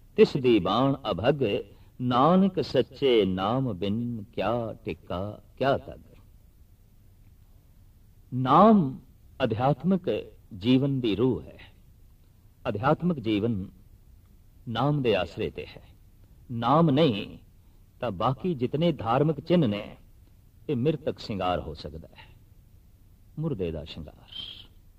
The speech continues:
ਇਸ ਵਾਸਤੇ ਸਾਹਿਬ ਕਹਿੰਦੇ ਨੇ, "ਨਾਨਕ ਸੱਚੇ ਨਾਮ ਬਿਨ ਕਿਆ ਟਿਕਾ ਕਿਆ ਤਗ।" ਸੱਚੇ ਨਾਮ ਦੇ ਸਿਮਰਨ ਤੋਂ ਬਿਨਾਂ, ਸੱਚੇ ਨਾਮ ਦੇ ਜਾਪ ਤੋਂ ਬਿਨਾਂ ਕੀ ਮੈਨੇ ਰੱਖਦਾ ਟਿੱਕਾ,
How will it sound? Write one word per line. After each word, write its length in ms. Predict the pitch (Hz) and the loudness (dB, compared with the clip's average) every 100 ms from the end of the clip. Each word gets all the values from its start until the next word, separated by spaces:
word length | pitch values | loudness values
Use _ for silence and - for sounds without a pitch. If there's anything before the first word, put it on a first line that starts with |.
| - - - - - - | -20 -20 -20 -20 -20 -8
ਇਸ 140 | 156 - | -6 -2
ਵਾਸਤੇ 300 | 147 135 131 | -2 -2 -6
ਸਾਹਿਬ 320 | - 127 156 | -2 0 0
ਕਹਿੰਦੇ 240 | 147 101 | -2 -4
ਨੇ, 260 | 101 107 - - - - | -4 -6 -10 -18 -20 -12
"ਨਾਨਕ 560 | 120 123 170 233 247 233 | -2 4 8 10 10 8
ਸੱਚੇ 560 | - 175 - 170 156 120 | 4 2 4 6 8 8
ਨਾਮ 420 | 107 120 147 120 | 4 4 2 2
ਬਿਨ 480 | 98 131 127 104 90 | 0 -2 -2 -6 -8
ਕਿਆ 300 | - 120 143 | -2 2 2
ਟਿਕਾ 720 | 120 90 - 90 92 113 - - | 0 -6 -4 -2 -2 -6 -12 -4
ਕਿਆ 220 | 131 147 | 2 2
ਤਗ।" 220 | - 73 - - - - - - | 0 -8 -16 -20 -20 -20 -20 -16
ਸੱਚੇ 460 | - 135 - 139 | -8 -8 -2 0
ਨਾਮ 360 | 101 98 120 127 | 0 -2 -4 -4
ਦੇ 100 | 117 | -4
ਸਿਮਰਨ 440 | - 113 127 135 | -4 -4 -4 -4
ਤੋਂ 120 | 123 95 | -6 -6
ਬਿਨਾਂ, 320 | 117 95 92 - _ - - - | -4 -6 -10 -20 _ -20 -20 -14
ਸੱਚੇ 460 | - 139 - 156 110 | -2 -2 4 4 4
ਨਾਮ 340 | 107 135 147 | 2 0 2
ਦੇ 140 | 131 | 0
ਜਾਪ 320 | 98 113 135 131 | 2 2 2 2
ਤੋਂ 140 | 120 | -2
ਬਿਨਾਂ 380 | 98 110 90 104 - - - - | 0 -2 -4 -8 -12 -20 -20 -10
ਕੀ 140 | - 165 | 2 2
ਮੈਨੇ 320 | 156 107 95 | 2 0 -2
ਰੱਖਦਾ 340 | 90 98 104 | -4 -4 -4
ਟਿੱਕਾ, 440 | 92 90 - 101 | -4 -6 -10 -14